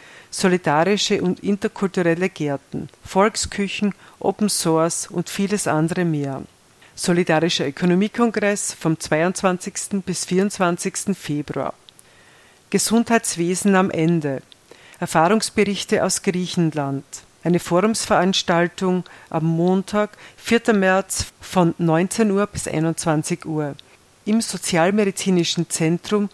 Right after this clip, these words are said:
in der Liebenauer Hauptstraße in Graz. Anna Leder, Kinderphysiotherapeutin in Wien, besuchte im September zweitausendzwölf Griechenland im Rahmen einer Solidaritätsdelegation mit deutschen, Schweizer und serbischen Kolleginnen,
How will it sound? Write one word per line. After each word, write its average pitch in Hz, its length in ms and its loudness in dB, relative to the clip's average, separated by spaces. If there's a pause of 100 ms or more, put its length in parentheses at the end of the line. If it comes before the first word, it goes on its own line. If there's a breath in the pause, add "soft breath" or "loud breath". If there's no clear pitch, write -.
(100)
in 175 100 0
der 175 120 0
Liebenauer 185 520 -2
Hauptstraße 165 720 -2
in 196 160 0
Graz. 143 680 -6 (440 loud breath)
Anna 202 320 4
Leder, 165 560 0 (360 loud breath)
Kinderphysiotherapeutin 190 1400 2
in 151 260 0
Wien, 180 380 0 (240 loud breath)
besuchte 220 460 -2
im 196 80 2
September 196 520 0
zweitausendzwölf 175 1080 0
Griechenland 196 680 0
im 175 140 -2
Rahmen 170 380 0
einer 170 320 -2
Solidaritätsdelegation 170 2000 -2 (280 loud breath)
mit 180 180 -4
deutschen, 180 460 -2
Schweizer 165 520 0
und 170 160 -4
serbischen 175 520 0
Kolleginnen, 156 800 -2